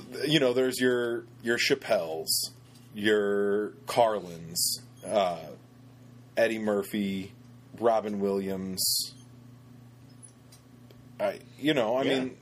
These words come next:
Speaker 1: the, the, the list is short
Speaker 2: Absolutely.
Speaker 1: of,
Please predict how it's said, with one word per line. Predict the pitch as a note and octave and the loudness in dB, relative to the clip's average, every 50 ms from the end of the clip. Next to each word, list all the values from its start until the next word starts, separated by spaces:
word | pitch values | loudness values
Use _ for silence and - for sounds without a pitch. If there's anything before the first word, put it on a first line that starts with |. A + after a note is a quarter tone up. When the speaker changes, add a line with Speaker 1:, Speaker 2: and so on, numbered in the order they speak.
| - - | -12 -6
Speaker 1:
the, | A2 A#2 A#2 | -2 -2 -2
the, | A2+ A2+ B2+ C3+ B2+ | 0 4 4 4 4
the | B2 - D3 C#3 | 4 2 2 4
list | C#3 G3 G#3 - - C4 | 4 2 2 2 0 -2
is | A#3+ - | -2 0
short | - - - D3 D#3 E3 C3+ G2+ - - - - - - | 0 0 2 2 2 2 2 0 -4 -14 -20 -20 -12 -4
Speaker 2:
Absolutely. | - - D#3 - - F3 F3+ G#3 G3 F#3 D3 | 0 0 2 2 2 0 0 0 0 0 2
Speaker 1:
of, | C#3+ C#3 B2+ A#2+ - | 4 4 4 2 -2